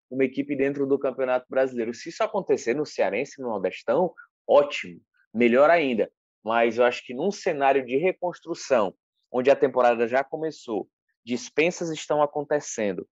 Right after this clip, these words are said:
renovações estão travadas, contratações estão sendo,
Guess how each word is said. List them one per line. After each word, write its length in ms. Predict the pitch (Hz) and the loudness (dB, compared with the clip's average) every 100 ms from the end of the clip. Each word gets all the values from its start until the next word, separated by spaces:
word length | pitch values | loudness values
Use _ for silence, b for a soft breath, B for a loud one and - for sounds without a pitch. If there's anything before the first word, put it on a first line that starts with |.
| _ _ _ | _ _ _
renovações 800 | 131 135 143 135 127 - 147 175 | 0 6 6 6 4 2 -2 -2
estão 340 | 175 - 156 156 | -4 -4 -6 0
travadas, 680 | 156 147 113 107 87 82 - - _ _ - | 4 4 4 4 2 -2 -12 -20 _ _ -2
contratações 800 | 143 143 143 139 123 - 180 196 | 0 4 4 4 2 2 -6 -4
estão 320 | 185 - 170 | -6 -4 -6
sendo, 480 | - - 160 165 | -6 -4 0 0